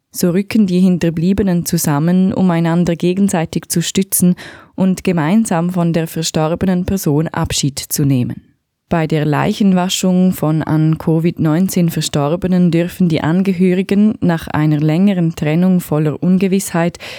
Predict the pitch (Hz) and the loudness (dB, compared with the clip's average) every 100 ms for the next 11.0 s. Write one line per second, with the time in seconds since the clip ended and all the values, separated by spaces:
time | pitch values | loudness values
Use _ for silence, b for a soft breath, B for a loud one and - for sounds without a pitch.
0 | B B - 185 - 208 240 - 180 160 | B B -6 -4 0 -2 0 0 0 2
1 | 180 165 165 156 156 170 160 160 - 151 | 0 0 0 0 -2 -2 0 -2 -2 -2
2 | 151 170 190 - - 185 190 - - 175 | 0 0 -2 -4 -2 2 2 0 -2 0
3 | 175 175 180 - - 170 156 - 160 165 | -2 -2 -4 -4 -4 -4 -2 -2 -4 -2
4 | 151 151 156 160 196 196 165 139 117 - | -2 0 0 2 2 2 0 0 -2 -8
5 | - _ _ _ _ _ _ 185 170 170 | -16 _ _ _ _ _ _ -4 -2 -4
6 | 160 170 165 - 190 180 170 170 160 156 | -2 -2 -2 -2 -2 -2 -2 0 -2 0
7 | 165 196 208 202 180 170 156 170 175 196 | 2 2 0 0 0 0 0 2 4 4
8 | 180 170 165 170 190 208 196 - 180 190 | 4 4 4 0 2 2 2 2 2 2
9 | 170 170 143 156 156 - 147 175 - 175 | -2 -2 0 0 0 -2 -2 -2 -2 -2
10 | 147 147 190 202 190 196 - 190 190 - | 0 -2 0 0 0 -2 0 0 0 -4